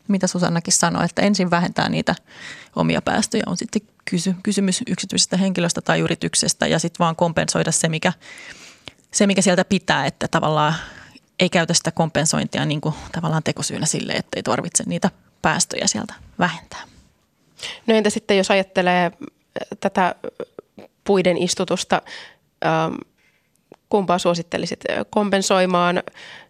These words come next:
Speaker 2: jonkun tämmöisen sertifioidun järjestelmän kautta vai puuntaimet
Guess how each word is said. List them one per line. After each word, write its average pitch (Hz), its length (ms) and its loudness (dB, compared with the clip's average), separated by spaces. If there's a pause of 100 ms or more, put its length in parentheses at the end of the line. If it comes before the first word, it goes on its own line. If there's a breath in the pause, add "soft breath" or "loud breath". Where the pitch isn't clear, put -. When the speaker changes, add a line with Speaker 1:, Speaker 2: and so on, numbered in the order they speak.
(160)
Speaker 2:
jonkun 180 300 2
tämmöisen 175 560 0
sertifioidun 185 560 0
järjestelmän 175 500 2
kautta 170 320 0
vai 165 260 2 (140)
puuntaimet 170 580 0